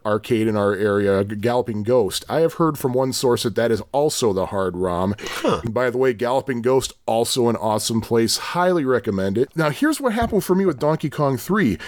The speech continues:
Speaker 1: In maim, the highest score I got was ninety-seven thousand five hundred. Well, when I went to Underground Retrocade on Saturday, this past Saturday,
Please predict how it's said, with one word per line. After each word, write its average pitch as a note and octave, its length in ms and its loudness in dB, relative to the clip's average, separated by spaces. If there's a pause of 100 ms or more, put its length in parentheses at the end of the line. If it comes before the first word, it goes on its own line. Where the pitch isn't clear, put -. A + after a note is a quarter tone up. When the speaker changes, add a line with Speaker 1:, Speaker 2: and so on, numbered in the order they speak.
(220)
Speaker 1:
In D#3 280 4
maim, D#3+ 440 2 (180)
the B2 100 -2
highest F#3+ 340 0
score E3+ 320 2
I C3 40 0
got B2+ 280 0
was G#2+ 200 -2
ninety-seven C3 580 0
thousand A2 380 0
five G2 360 -2
hundred. F2+ 580 0 (160)
Well, D3 180 0
when D#3 120 2
I D#3+ 60 2
went F#3+ 300 -2
to E3 260 2
Underground D3+ 440 2
Retrocade E3 560 0
on A2 100 0
Saturday, D#3+ 520 2
this B2+ 180 -2
past B2+ 360 -2
Saturday, A#2 580 2